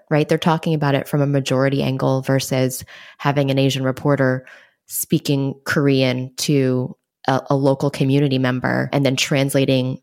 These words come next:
it back into English for the rest of us to understand. That's a much deeper conversation, I think, than when someone else is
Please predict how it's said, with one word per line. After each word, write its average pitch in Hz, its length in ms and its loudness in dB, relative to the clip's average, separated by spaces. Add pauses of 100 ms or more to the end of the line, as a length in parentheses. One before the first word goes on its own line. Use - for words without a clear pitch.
it - 260 -2
back 127 240 0
into 131 240 -4
English 139 460 0
for 143 100 -2
the 127 120 0
rest 131 220 0
of 123 80 -4
us 123 180 -2
to - 60 -8
understand. 127 720 -2 (280)
That's 160 220 0
a 214 40 2
much 147 360 0
deeper 139 280 0
conversation, - 920 -4 (420)
I 135 80 -2
think, - 420 -4
than 123 440 0
when 143 180 2
someone 135 300 0
else 123 240 0
is 123 160 0